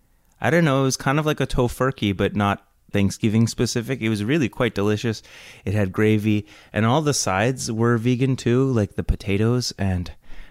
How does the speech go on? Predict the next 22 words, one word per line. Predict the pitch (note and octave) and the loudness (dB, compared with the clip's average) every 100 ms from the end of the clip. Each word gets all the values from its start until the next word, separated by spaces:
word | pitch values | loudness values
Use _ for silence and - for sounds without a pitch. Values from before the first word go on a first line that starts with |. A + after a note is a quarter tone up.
| - | -6
there's | G2 F#2 | -2 0
a | |
really | F#2+ G#2 G2 | 2 4 4
good | G#2 G2+ F#2 | 2 2 2
bean | G#2 G#2+ G#2+ | 4 6 4
casserole, | - G2 F2+ - A#2 A#2 A#2+ C3+ D3 - - - _ _ - - - | 2 -2 -2 0 4 4 6 4 2 -2 -16 -20 _ _ -20 -8 0
and, | F#2 F2+ | 2 4
uh, | F2+ F2+ | 2 0
Chilean, | - - G#2 G#2+ A2 A2+ | 0 2 4 6 4 4
they're | G2+ | 2
Chilean. | G2 - F#2+ F#2 F#2 - F2+ | 2 2 4 4 2 0 -2
It's | - G2 G#2+ | -2 0 0
a | |
Chilean | F#2+ - G#2 G2+ A2 A2 | -2 0 2 4 4 4
salad | - F#2+ G2+ A#2+ G#2+ | 2 2 2 2 4
made | G2+ G2 | 2 4
with | F#2+ F#2+ F2+ - _ _ - - - | 4 2 0 -10 _ _ -20 -14 -2
avocados | G2+ G2+ - G#2+ G2+ G#2+ A2 G2+ - | 0 0 0 0 4 4 4 0 -2
and | G2 F#2 - | 0 0 0
olives | F#2+ G#2 A2 G#2+ G#2 - _ - | 2 4 4 0 -4 -12 _ -4
and | G2 F#2+ F#2 F#2 - | 0 2 2 0 -4
cabbages. | - G2+ G2+ G#2+ G#2+ A2 A2+ - | -6 -4 0 0 2 0 -2 -8